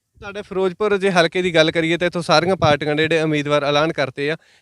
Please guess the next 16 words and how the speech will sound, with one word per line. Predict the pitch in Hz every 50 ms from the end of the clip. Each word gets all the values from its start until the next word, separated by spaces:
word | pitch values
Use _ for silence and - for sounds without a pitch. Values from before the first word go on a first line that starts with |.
| - - -
ਤੇ | 190 190 190 185 180 -
ਕਿਸ | - 220 214 -
ਤਰ੍ਹਾਂ | - 220 214 214
ਦੇਖਦੇ | 185 175 160 165 160 170
ਹੋ, | 175 165
ਕਿਸ | - 180 185 -
ਉਮੀਦਵਾਰ | 202 170 175 165 165 165 160 151 147 151 147 139
ਦੀ | 139 147
ਜਿਹੜੀ | 147 151 151
ਪਕੜ | - 147 - - 143 135
ਆ | 135
ਇੱਥੇ | 131 - 143 127
ਕਿਸ | 139 135 -
ਤਰ੍ਹਾਂ | _ 139 127 123
ਦੀ | 120 120 127
ਹੈ? | -